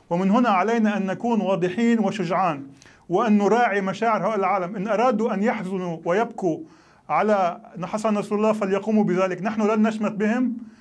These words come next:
ولن نحاسبهم على قتل لقمان سليم وعلى قتل سمير قصير وعلى قتل الحريري وعلى سبعة أيار. هذه أشياء نعود لها لاحقا.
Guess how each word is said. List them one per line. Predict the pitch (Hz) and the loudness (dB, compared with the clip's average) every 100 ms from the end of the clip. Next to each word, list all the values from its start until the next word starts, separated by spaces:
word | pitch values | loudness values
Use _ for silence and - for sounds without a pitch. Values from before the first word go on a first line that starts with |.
| - _ 170 | -20 _ -4
ولن | 190 240 233 | 0 2 0
نحاسبهم | - 208 208 220 202 202 | 0 -2 -2 -2 -2 -2
على | 180 202 | 0 0
قتل | 196 214 214 196 190 | -2 -4 -4 -2 -2
لقمان | 180 180 196 190 | -4 -4 -4 -4
سليم | 180 190 202 202 190 | -6 -2 0 0 0
وعلى | 165 165 | 0 0
قتل | 175 202 196 180 | -2 -4 -6 -6
سمير | 185 190 | -4 -4
قصير | 190 180 175 190 196 190 196 - - _ | -4 -6 -2 2 2 0 -4 -20 -20 _
وعلى | 156 175 185 | 0 0 0
قتل | 202 196 | -4 -6
الحريري | 175 - 170 202 190 190 | -6 -2 0 2 2 2
وعلى | 175 170 | 2 0
سبعة | 170 202 180 185 | -2 -4 -2 -2
أيار. | 185 226 165 226 | 0 0 0 0
هذه | 214 220 208 | 0 0 0
أشياء | 202 220 226 233 | -2 -4 -2 -2
نعود | 185 214 214 | -2 0 0
لها | 214 208 | 0 0
لاحقا. | 196 196 165 - | 0 -2 -6 -16